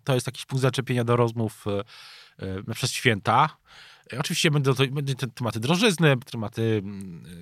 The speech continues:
e, tego kryzysu w, w, w rolnictwie, e,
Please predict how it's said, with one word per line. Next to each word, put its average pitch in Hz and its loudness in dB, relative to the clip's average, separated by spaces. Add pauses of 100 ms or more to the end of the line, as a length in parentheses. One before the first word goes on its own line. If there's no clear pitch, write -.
(240)
e, 90 -20
tego 110 -8
kryzysu 123 -2
w, 120 -4
w, 117 -8
w 117 -6
rolnictwie, 156 4 (480)
e, 113 -2